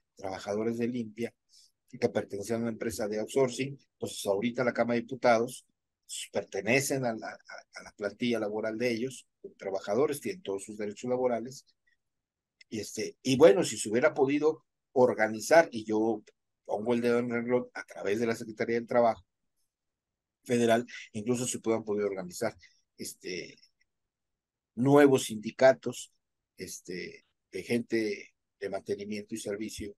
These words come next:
y, y seguridad que pertenecen al gobierno, sindicatos que, pues, que lucharan por los servicios de los trabajadores, ¿no? Que además, pues, es, es el principio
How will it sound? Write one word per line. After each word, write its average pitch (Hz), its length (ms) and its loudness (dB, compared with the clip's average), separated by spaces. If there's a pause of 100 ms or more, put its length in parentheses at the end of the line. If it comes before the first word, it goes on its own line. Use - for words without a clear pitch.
y, 101 320 -12
y 98 40 -14
seguridad 107 560 -4 (460)
que - 100 -8
pertenecen 98 500 -6
al 120 60 0
gobierno, 120 460 -2
sindicatos 110 600 -6
que, - 200 -8 (200)
pues, - 140 -12
que 120 120 -2
lucharan 190 400 -2
por 165 100 -8
los 156 120 -4
servicios 170 360 -8
de 165 60 -8
los 143 180 -12
trabajadores, 151 600 -10
¿no? 170 120 -12 (360)
Que 127 100 0
además, 156 360 4
pues, - 180 -6
es, - 380 -2 (1400)
es 160 160 2
el 170 120 4
principio 139 600 -4